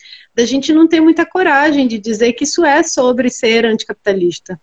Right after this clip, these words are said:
sabe? Isso é sobre o que que vem depois, quais são as alternativas sistêmicas que a gente tem. E a gente fica tentando criar puxadinhos pra esse sistema, né?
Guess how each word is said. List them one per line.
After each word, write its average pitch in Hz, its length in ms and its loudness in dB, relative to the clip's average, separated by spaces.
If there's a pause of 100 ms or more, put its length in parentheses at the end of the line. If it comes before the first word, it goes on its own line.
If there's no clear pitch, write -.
(120)
sabe? 202 580 0
Isso 214 260 -4
é 233 320 2
sobre 214 540 2
o 208 80 0
que 247 120 -4
que 277 120 -2
vem 247 180 0
depois, 202 560 2
quais 214 200 -4
são 226 100 -4
as 214 80 -2
alternativas 214 680 -2
sistêmicas 208 640 -4
que - 80 -4
a 202 40 0
gente 190 360 -2
tem. 185 400 0 (460)
E 208 80 2
a 208 60 4
gente 220 240 -4
fica 233 200 -4
tentando 240 420 -2
criar 240 280 -2
puxadinhos 277 760 2
pra 196 160 -2
esse 190 160 -6
sistema, 165 560 -4 (200)
né? 214 280 0